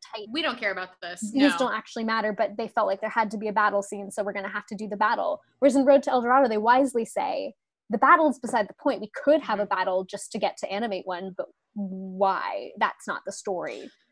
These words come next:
Speaker 1: And so they don't.
Speaker 2: Right. Right. Yeah,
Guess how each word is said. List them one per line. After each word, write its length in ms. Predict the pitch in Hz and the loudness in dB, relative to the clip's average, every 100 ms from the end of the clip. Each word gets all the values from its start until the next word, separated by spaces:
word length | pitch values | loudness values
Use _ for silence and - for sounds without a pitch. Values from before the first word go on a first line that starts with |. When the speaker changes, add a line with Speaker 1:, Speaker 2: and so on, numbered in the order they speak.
| _ _ _ _ _ - | _ _ _ _ _ -4
Speaker 1:
And 100 | 240 | 2
so 80 | |
they 80 | 269 | 6
don't. 240 | 294 370 247 | 8 6 4
Speaker 2:
Right. 460 | 233 190 170 - 190 - _ _ _ _ _ _ _ - - | 0 -2 -6 -12 -20 -20 _ _ _ _ _ _ _ -20 -4
Right. 440 | 254 240 185 170 - | -2 0 -2 -6 -10
Yeah, 420 | 247 277 247 208 | -4 -2 0 0